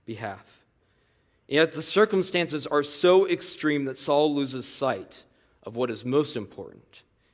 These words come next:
and instead focuses on what is urgent. What's most important is that Saul was po-, pulled out, anointed, picked out to do this along with Samuel, God's anointed prophet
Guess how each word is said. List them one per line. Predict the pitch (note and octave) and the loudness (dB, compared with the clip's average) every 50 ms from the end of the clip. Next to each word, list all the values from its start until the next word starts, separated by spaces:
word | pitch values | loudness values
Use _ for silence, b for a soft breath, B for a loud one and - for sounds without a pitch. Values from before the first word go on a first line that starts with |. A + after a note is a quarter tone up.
| _ _ | _ _
and | - G#2 G#2+ A2 | -16 -14 -12 -12
instead | A2 G#2 - - D3 C3+ C3 | -12 -10 -4 -2 -2 -2 -2
focuses | C3+ - B2+ A#2+ B2 A#2 G#2 A#2 A2+ G#2 | -4 -6 -6 -6 -8 -10 -12 -12 -10 -8
on | A2+ G#2+ G#2 | -8 -6 -6
what | G#2 G#2+ G2 | -6 -8 -8
is | G2+ F#2 G2 | -8 -10 -12
urgent. | F#2+ F#2 F2+ - - _ - - _ _ _ _ _ _ _ _ _ _ _ _ _ _ _ _ _ _ | -14 -14 -16 -18 -20 _ -20 -20 _ _ _ _ _ _ _ _ _ _ _ _ _ _ _ _ _ _
What's | - - E3 - | -4 -4 -2 0
most | D#3 F#3 A3 C4 C#4 - - | 6 8 10 10 10 8 4
important | B3 A3 E3+ E3+ F#3 F3+ F3+ F3+ | 2 2 2 2 2 2 2 0
is | F3+ D#3+ | 2 4
that | F#3+ F#3 - | 4 4 4
Saul | - - G#3+ G#3+ A#3 B3+ C4 C4 | 4 4 6 8 8 8 8 6
was | C4 C4 - | 4 2 -2
po-, | - - - - G#3+ A3 G#3+ - - - - - _ _ _ | -4 -8 -2 2 2 2 2 0 -6 -20 -20 -20 _ _ _
pulled | - G3+ G3+ G#3 A3 B3 A#3 | 0 4 6 6 6 6 4
out, | - D3+ C#3 C#3 F3 - - B B B B B B | 4 4 4 4 4 0 -4 B B B B B B
anointed, | - F#3+ F#3 F3 F3+ G3+ A3+ B3 B3+ A#3+ B3 F3 D#3 D#3+ D#3+ E3+ - - - - | 0 0 2 4 8 8 8 8 8 4 2 0 0 0 0 -4 -8 -14 -20 -18
picked | - - - D4 D4+ - D4+ - | -4 2 4 4 4 4 2 -4
out | - D3 C3+ C3+ C#3 D#3+ - B B B B | 0 4 4 6 4 4 0 B B B B
to | - G3 | -4 -4
do | D#3+ C#3+ G3 A#3+ C4+ | -2 0 0 2 4
this | B3 G#3 F3+ - - | 6 4 4 4 4
along | F3 F3 E3+ E3 F#3 G#3+ B3 B3+ C4 C4+ C4 A#3+ G3+ | 4 4 4 4 4 6 6 6 6 4 2 -2 2
with | F3+ F3+ G3+ G#3 G3+ - - - - - | 6 8 8 8 6 4 -4 -18 -16 -12
Samuel, | - - - - A3 A#3+ A#3+ A#3 G#3 F3 D3 C#3+ D3+ | -10 -8 0 4 4 6 6 6 4 4 4 4 2
God's | D3+ C#3+ C#3+ F3+ F#3+ G3+ G#3+ A3 G#3+ - - | 2 2 2 6 6 8 6 6 4 0 -2
anointed | F3 E3+ E3 E3+ E3+ F#3 G#3 A3 A3 A3 G#3 G#3+ | 0 0 0 2 2 2 4 4 4 2 2 0
prophet | - - - F3+ F3 E3 D#3 - E3+ D#3+ D3+ D#3 | -4 -2 2 4 4 4 2 0 -2 -2 -2 -4